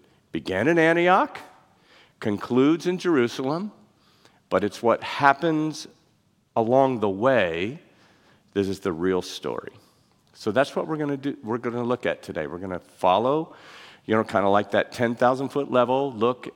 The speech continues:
at the Apostle Paul's third missionary journey. And then at the end, we're gonna take a turn,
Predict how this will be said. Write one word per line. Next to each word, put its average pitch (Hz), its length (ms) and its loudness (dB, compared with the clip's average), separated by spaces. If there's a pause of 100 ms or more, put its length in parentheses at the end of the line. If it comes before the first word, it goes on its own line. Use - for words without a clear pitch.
at 98 380 -2
the - 80 -6
Apostle 107 400 -2
Paul's 113 400 -2
third 127 440 -2 (100)
missionary 120 440 -4
journey. 92 400 -6 (1000)
And 107 100 -2
then 110 160 -2
at 147 140 -2
the 156 160 0
end, 131 400 0 (560)
we're 101 80 -2
gonna 110 120 0
take 117 200 -2
a 117 40 -18
turn, 113 320 -2